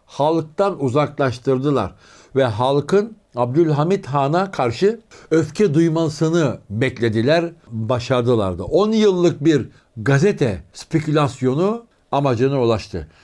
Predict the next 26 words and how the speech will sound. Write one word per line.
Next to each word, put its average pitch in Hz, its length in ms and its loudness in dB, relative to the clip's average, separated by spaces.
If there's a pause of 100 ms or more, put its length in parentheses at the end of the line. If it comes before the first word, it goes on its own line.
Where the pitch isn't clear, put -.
(160)
Askeri 170 760 2
darbeye 151 640 2
kışkırttılar. 135 840 -2 (120)
İçtihat 156 560 -4
Gazetesi, 160 680 -2 (300)
bin 147 180 4
dokuz 151 460 2
yüz 143 200 4
altı 135 360 0
Temmuz. 131 460 0
Askeri 185 680 0 (360)
darbeye 151 680 2
kışkırttılar. 95 800 -4 (200)
İki 165 280 0
bin 160 200 2
üç 196 240 0
yılında 120 440 2
da 175 300 0 (320)
Tayyip 156 460 2 (240)
orduyu 147 760 4 (120)
darbeye 139 480 2
kışkırtıyor 139 760 0
diye 135 280 0
bir 139 100 2
haber 120 360 0
yapılmış. 98 540 -6